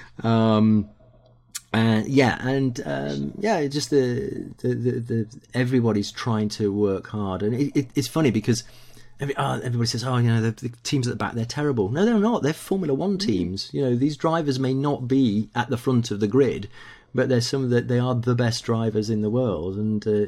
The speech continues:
Speaker 1: even the worst are, um, are still excellent. So it's, it's all a matter of perspective.
Speaker 2: Does, does your wife come with you to any of the races?
Speaker 1: Um, yes, some, some. Um, certainly not all. Um, and so she's, you know, quite selective about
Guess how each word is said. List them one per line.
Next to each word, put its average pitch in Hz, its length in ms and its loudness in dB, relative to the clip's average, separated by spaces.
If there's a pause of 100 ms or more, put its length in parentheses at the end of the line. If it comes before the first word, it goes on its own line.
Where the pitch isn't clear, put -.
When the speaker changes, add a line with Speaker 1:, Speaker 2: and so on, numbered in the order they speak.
Speaker 1:
even 120 260 -4
the 107 100 0
worst 117 400 -2
are, 98 380 -4
um, 98 260 -6
are 101 60 -10
still 107 260 -6
excellent. 80 600 -10
So - 240 -16
it's, 104 380 -12
it's 117 220 -10
all 117 140 -2
a 104 40 -2
matter 98 260 -8
of 92 80 -14
perspective. - 540 -14 (240)
Speaker 2:
Does, - 280 -2 (140)
does 226 160 0
your 233 100 2
wife 226 200 2
come 240 140 -2
with 277 160 -2
you 123 180 -4
to 117 360 -8
any 127 140 -10
of 117 60 -10
the 120 100 -4
races? - 480 -12 (580)
Speaker 1:
Um, 151 260 0
yes, 147 240 2
some, 101 300 0 (400)
some. 90 460 -6
Um, 101 640 -4
certainly 110 320 -2
not 98 220 -4
all. 92 360 -4 (300)
Um, 95 760 -6 (300)
and 92 320 -12
so 208 120 -2
she's, - 200 -8 (180)
you 98 80 -12
know, 92 120 -12 (180)
quite - 200 -10
selective 80 460 -10
about 80 340 -14